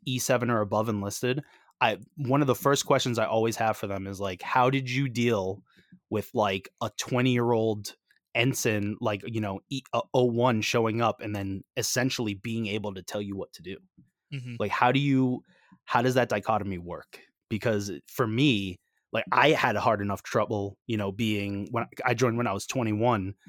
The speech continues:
Speaker 1: So a lot of the officers that are coming to the ship are the same age as me. Like, if I'm an E four or an E five at the time, and then these guys are, you know, my same age, it's hard for me to take them seriously, especially, like, having time at sea,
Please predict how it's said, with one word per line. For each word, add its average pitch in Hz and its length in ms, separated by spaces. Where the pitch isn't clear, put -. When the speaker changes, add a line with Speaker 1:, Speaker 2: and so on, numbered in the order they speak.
Speaker 1:
So 127 160
a 123 40
lot 127 240
of 120 60
the 117 100
officers 117 380
that 107 120
are 104 60
coming 117 320
to 110 80
the 95 100
ship - 280
are 110 120
the 107 100
same 113 300
age 110 200
as 95 120
me. 113 400
Like, 104 320
if 110 140
I'm 117 180
an 107 140
E 123 140
four 113 300
or 101 40
an 104 80
E 110 80
five 117 320
at 98 80
the 101 80
time, 98 500
and 113 140
then 98 160
these 110 200
guys 104 280
are, 98 160
you 104 120
know, 92 100
my 98 240
same 92 360
age, 92 380
it's - 140
hard 110 340
for 104 120
me 98 120
to 95 80
take 107 220
them 92 180
seriously, 98 640
especially, 110 440
like, 95 200
having 104 380
time 110 280
at 92 120
sea, 104 460